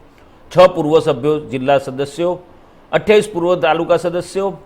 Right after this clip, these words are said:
પચાસ કોંગ્રેસ સંગઠનના પૂર્વ હોદ્દેદારો, એકસો સાઠથી વધારે સરપંચ, સો થી વધારે સહકારી આગેવાનો મળી બે હજાર જેટલા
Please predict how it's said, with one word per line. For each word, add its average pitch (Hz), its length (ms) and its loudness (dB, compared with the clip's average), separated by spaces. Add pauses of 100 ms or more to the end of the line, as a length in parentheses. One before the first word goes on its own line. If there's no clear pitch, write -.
(220)
પચાસ 214 300 4
કોંગ્રેસ 185 280 0
સંગઠનના 156 340 -2
પૂર્વ 139 220 -6
હોદ્દેદારો, 143 460 -4
એકસો 143 180 -10
સાઠથી 151 220 -4
વધારે 139 260 -2
સરપંચ, 147 420 -6
સો 127 300 -4
થી 143 140 -6
વધારે 127 340 -2
સહકારી 123 680 -4
આગેવાનો 131 500 -2
મળી 139 260 -4
બે 120 200 -2
હજાર 123 180 0
જેટલા 131 480 -4